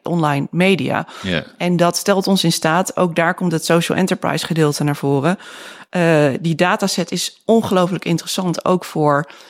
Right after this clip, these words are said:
Speaker 1: ja, wetenschappelijke ontwikkeling. Eh, je had het zelf nu over, eh, het is ook in de politiek wel een ding, omdat mensen denken van, "Ja, wat, wat moeten we hiermee? En
Speaker 2: Ja.
Speaker 1: hoe, eh, hoe, hoe spelen we daarop in?"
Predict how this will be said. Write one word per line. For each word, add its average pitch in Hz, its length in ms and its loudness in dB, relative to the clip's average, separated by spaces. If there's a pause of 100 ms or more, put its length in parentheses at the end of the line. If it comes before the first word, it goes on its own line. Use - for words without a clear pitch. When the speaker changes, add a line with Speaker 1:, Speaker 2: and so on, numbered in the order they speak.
Speaker 1:
ja, - 220 -2
wetenschappelijke 165 720 0
ontwikkeling. 160 580 2 (420)
Eh, 156 240 0
je - 100 0
had 175 100 2
het 175 140 -4
zelf 175 260 2
nu 170 160 4
over, 160 540 2
eh, 151 320 0
het - 280 0
is 175 120 0
ook 170 120 -4
in 175 100 -2
de 160 60 0
politiek 170 520 0
wel 165 260 2
een 151 120 -2
ding, 180 260 4
omdat 175 600 0 (100)
mensen 170 340 0
denken 151 340 0
van, - 140 -2
"Ja, 156 140 0
wat, 165 320 -4
wat - 180 -10
moeten 214 300 2
we 185 60 2
hiermee? 151 580 0
En 202 100 -6
Speaker 2:
Ja. 190 120 2
Speaker 1:
hoe, 175 380 0
eh, 87 440 -2
hoe, 175 200 -4
hoe 185 140 0
spelen 202 280 2
we 180 60 0
daarop 170 300 0
in?" 196 260 2